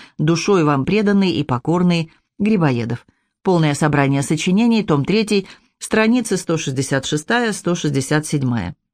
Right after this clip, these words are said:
В этом письме бросается в глаза осведомлённость Грибоедова о европейских делах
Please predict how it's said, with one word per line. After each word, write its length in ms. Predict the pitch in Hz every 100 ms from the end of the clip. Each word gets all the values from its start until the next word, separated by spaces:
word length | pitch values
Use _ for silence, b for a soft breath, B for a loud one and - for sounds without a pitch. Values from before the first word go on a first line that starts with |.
| _ _ _ _ _ _ _ _ _ _ b b b b b b b -
В 40 |
этом 200 | 330 285
письме 300 | 262 - 285
бросается 560 | 220 208 240 240 220 202
в 60 |
глаза 360 | 190 208 214 226
осведомлённость 800 | - 196 190 190 269 294 247 185
Грибоедова 720 | 202 185 190 226 196 202 -
о 100 | 185
европейских 720 | 185 190 190 190 196 - 165
делах 500 | 147 151 196 240 -